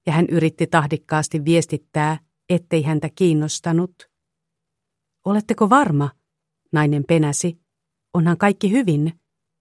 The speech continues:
Vaikutatte jotenkin hajamieliseltä." Lentoemännän rintakyltissä luki nimi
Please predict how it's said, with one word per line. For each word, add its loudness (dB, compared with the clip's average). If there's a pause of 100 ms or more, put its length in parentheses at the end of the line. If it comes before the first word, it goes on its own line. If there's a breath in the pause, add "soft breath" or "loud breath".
(200)
Vaikutatte -2
jotenkin 0 (280)
hajamieliseltä." 0 (1400)
Lentoemännän 0
rintakyltissä -4
luki -2
nimi 2